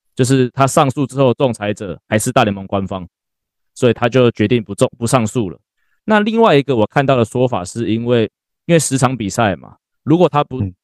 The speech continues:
Speaker 1: 他不上诉的话，他十场比赛解禁之后的第一场比赛，他刚好可以去投到勇士四连战的最后一场比赛。那他如果上诉的话，
Speaker 2: 嗯。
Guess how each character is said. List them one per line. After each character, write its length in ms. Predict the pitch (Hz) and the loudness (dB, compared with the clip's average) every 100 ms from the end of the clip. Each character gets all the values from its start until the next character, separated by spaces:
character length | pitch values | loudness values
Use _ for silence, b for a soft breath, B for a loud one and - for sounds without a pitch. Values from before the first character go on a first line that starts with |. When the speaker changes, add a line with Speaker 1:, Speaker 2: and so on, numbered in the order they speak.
| _ | _
Speaker 1:
他 140 | - 170 | -2 0
不 100 | 135 | 2
上 220 | 160 131 | 2 0
诉 240 | - 120 | 0 -2
的 120 | 98 | -2
话， 240 | 92 113 87 _ _ _ _ | -2 -2 -2 _ _ _ _
他 140 | - 160 | 0 0
十 120 | 156 | 2
场 160 | 143 | -2
比 80 | 131 | 2
赛 120 | 131 | 0
解 220 | 135 110 95 | 0 -2 -4
禁 180 | 135 120 | -2 -2
之 160 | 117 | 0
后 160 | 123 110 | 0 2
的 80 | 95 | 0
第 100 | 139 | 0
一 60 | 143 | -2
场 180 | 107 110 | -2 -8
比 180 | 95 | -10
赛， 240 | 90 107 87 _ _ _ | -6 -4 -6 _ _ _
他 140 | - | -2
刚 140 | 139 143 | 0 2
好 100 | 120 | 2
可 140 | 131 | 2
以 40 | 120 | 0
去 140 | 131 | 0
投 240 | - 104 | -2 -2
到 320 | 107 127 113 - _ _ | 0 0 0 -4 _ _
勇 200 | 117 107 | 0 0
士 200 | - 135 | -2 -4
四 220 | - 135 | -2 0
连 200 | 107 95 | 0 -2
战 140 | 117 | -4
的 80 | 98 | -4
最 160 | - 117 | -2 0
后 180 | 110 101 | 0 -4
一 40 | |
场 200 | 98 90 | -10 -12
比 140 | 82 | -12
赛。 240 | 78 87 - _ _ _ _ _ _ | -8 -6 -8 _ _ _ _ _ _
那 140 | - 147 | -2 0
他 160 | 156 | 2
如 100 | 160 | 2
果 100 | 147 | 2
上 220 | 117 139 123 | 2 0 0
诉 220 | - 117 | -2 -2
的 120 | 101 | -2
话， 280 | 98 110 | -4 -2
Speaker 2:
嗯。 60 | 95 | -4